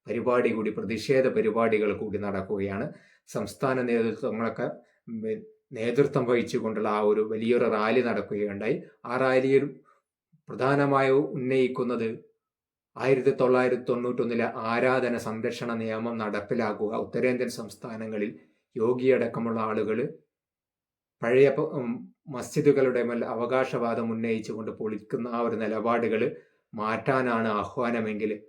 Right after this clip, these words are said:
മുസ്ലിം ലീഗിന്റെ മൂക്കിന് തുമ്പത്ത് തന്നെ അവരുടെ പച്ചക്കോട്ടയിൽ തന്നെ ഇത്തരത്തിലുള്ള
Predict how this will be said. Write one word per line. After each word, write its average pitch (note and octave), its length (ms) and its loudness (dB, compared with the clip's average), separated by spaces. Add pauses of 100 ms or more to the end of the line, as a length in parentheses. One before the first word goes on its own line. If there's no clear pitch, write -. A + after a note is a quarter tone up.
(540)
മുസ്ലിം D3 300 4
ലീഗിന്റെ B2+ 640 4 (200)
മൂക്കിന് B2+ 480 0 (200)
തുമ്പത്ത് B2 400 -4
തന്നെ A#2+ 180 -6 (1080)
അവരുടെ C3 340 -2
പച്ചക്കോട്ടയിൽ B2+ 1000 2
തന്നെ A2+ 160 -2
ഇത്തരത്തിലുള്ള A#2 640 -2